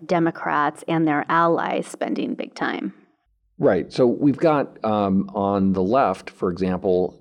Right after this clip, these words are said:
Speaker 2: George Soros's, uh, daughter is one of the prominent donors who shows up, uh, helping a super pac supportive of Kyrsten Sinema in the name of Planned Parenthood, for example.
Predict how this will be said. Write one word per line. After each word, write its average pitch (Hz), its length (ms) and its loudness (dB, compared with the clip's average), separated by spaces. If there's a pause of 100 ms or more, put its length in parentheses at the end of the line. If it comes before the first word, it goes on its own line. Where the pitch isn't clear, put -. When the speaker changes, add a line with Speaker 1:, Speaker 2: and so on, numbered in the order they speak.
Speaker 2:
George 113 320 2
Soros's, 110 920 2
uh, 92 460 0
daughter 92 640 0
is 92 220 0
one 98 180 2
of 90 100 0
the 90 120 0
prominent 101 560 0
donors 95 480 0
who 98 120 -6
shows 92 380 0
up, 92 340 0
uh, 87 280 -4
helping 95 480 -2
a 85 420 -2
super 95 300 -2
pac 90 320 -4
supportive 95 720 0
of 87 220 -2
Kyrsten 90 400 -2
Sinema 113 680 2
in 95 140 0
the 90 60 0
name 90 260 0
of 82 100 -10
Planned 90 380 -4
Parenthood, 101 560 -4
for 87 180 -4
example. 85 560 -4